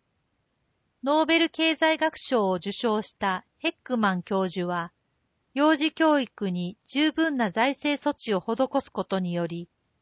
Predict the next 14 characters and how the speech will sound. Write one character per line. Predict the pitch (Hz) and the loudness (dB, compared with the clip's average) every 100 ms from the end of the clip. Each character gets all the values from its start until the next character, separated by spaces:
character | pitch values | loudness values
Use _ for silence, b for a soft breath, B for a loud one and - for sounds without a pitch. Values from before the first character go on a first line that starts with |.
| _ _ - | _ _ -6
国 | 277 277 | -2 0
の | 277 254 | 0 0
人 | 262 269 | -2 -2
材 | 240 247 240 | 0 0 0
は | 226 214 - | 0 0 -2
良 | 202 285 302 | 0 2 2
質 | - 294 | -2 -6
に | 285 294 | -4 -2
な | 302 | -2
る | 277 | -2
と | 190 | -2
言 | 180 185 | -2 0
わ | 180 | -2
れ、 | 175 175 | -2 -8